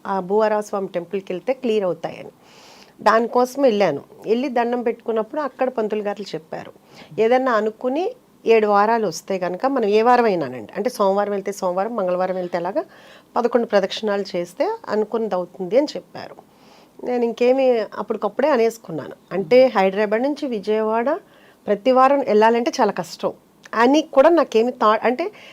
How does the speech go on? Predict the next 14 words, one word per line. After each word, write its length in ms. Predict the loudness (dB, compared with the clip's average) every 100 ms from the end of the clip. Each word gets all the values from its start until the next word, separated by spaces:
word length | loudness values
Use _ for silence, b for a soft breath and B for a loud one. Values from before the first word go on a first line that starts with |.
| B
నేను 180 | 2 2
అనుకున్న 380 | 2 0 0 0
తర్వాత 720 | 0 0 0 -2 -4 -6 -6 -8
నేను 320 | -2 2 2 2 0
చెప్తే 300 | -4 -4 -4
మా 140 | -2
హస్బెండ్, 380 | -2 -4 -8 -10 b b b
"ఉషా 180 | -6 -4
ఎట్లా 340 | -2 -4 -2
అనుకుంటావు, 760 | -2 -2 -6 -8 -4 -4 -4 -6
రోజు 360 | -4 -4 -4
వారం 400 | -4 0 0 2
వారం 240 | 0 -2 -4
రావాలంటే?" 600 | -4 -4 -4 -4 -6